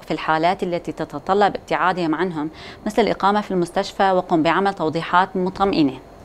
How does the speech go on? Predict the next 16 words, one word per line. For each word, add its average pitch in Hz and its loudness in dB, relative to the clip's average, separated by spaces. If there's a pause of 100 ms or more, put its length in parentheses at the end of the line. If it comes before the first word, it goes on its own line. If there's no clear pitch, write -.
(500)
حافظ 254 4
على 190 4
الروتين 170 0
اليومي 175 4
للأطفال. 180 0 (440)
اتبع 226 4
الجداول 180 4
المعتادة 180 0
قدر 185 -2
الإمكان، 156 0 (280)
وقم 214 0
بإنشاء 180 2
جداول 185 2
جديدة 180 2
للمواقف 156 2
الجديدة، 185 2